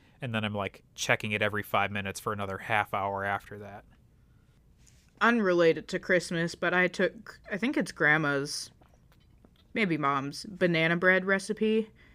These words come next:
Speaker 2: And every time I've tried to make it, something goes wrong. So I've just been making my own recipe. But it's been, like, that same sort of thing where it's like, "It should only take this long," but then I check it every two minutes 'cause it's supposed to be done already.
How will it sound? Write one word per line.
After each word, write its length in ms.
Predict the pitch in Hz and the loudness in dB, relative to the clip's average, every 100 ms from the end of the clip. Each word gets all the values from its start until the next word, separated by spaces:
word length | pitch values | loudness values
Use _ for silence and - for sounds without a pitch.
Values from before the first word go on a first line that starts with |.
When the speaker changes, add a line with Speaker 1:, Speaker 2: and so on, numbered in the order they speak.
| _ - | _ -14
Speaker 2:
And 120 | - - | -14 0
every 260 | 202 214 233 | 2 4 4
time 300 | 214 202 185 | 4 2 2
I've 140 | 180 | -2
tried 240 | - 175 165 | 2 0 0
to 80 | |
make 260 | 175 160 160 | -2 -2 -2
it, 140 | 160 | -4
something 480 | - 185 175 180 170 | -2 -2 -2 -2 -2
goes 280 | 165 160 156 | 0 0 -2
wrong. 440 | 156 151 143 135 | -2 -2 -2 -4
So 160 | - 165 | -6 -4
I've 100 | 160 | -4
just 160 | 170 - | -4 -4
been 400 | 160 151 147 147 _ _ _ _ _ 170 | -4 -4 -10 -14 _ _ _ _ _ -4
making 340 | 156 147 151 | -4 -2 -2
my 160 | 143 135 | 0 0
own 240 | 151 151 | -2 -2
recipe. 640 | 147 156 170 170 151 165 - _ _ _ _ _ _ _ - | -2 -2 -6 -4 -4 -6 -12 _ _ _ _ _ _ _ -6
But 80 | |
it's 140 | 175 - | -6 -4
been, 200 | 180 165 | -4 -2
like, 400 | 156 147 - - _ _ | -4 -6 -8 -20 _ _
that 180 | 175 143 | -2 -2
same 240 | - 160 151 | -2 -6 -4
sort 200 | 156 151 | -4 -4
of 80 | |
thing 280 | - 156 151 | -4 -4 -4
where 100 | 147 | -8
it's 140 | 151 180 | -8 -8
like, 160 | 180 | -8
"It 100 | 208 | -8
should 220 | - 220 | 0 2
only 260 | 214 226 226 | 2 2 -2
take 300 | 220 170 - | 2 0 2
this 240 | 165 151 | -2 -2
long," 400 | 165 151 147 143 | -4 -2 0 -2
but 160 | 156 165 | -8 -8
then 100 | 147 | -6
I 120 | 139 | -6
check 260 | - 139 147 | -6 -8 -6
it 100 | 135 | -6
every 440 | 131 143 135 151 _ _ - _ - _ | -4 -4 -4 -10 _ _ -20 _ -20 _
two 200 | - 160 | -2 -2
minutes 320 | 143 139 135 - | 0 -2 -4 -6
'cause 160 | 156 | -10
it's 100 | 151 | -12
supposed 320 | - 156 151 - | -8 -6 -4 -6
to 60 | |
be 80 | 156 | -8
done 240 | 147 139 | -6 -6
already. 480 | 131 139 143 147 160 | -6 -8 -8 -8 -10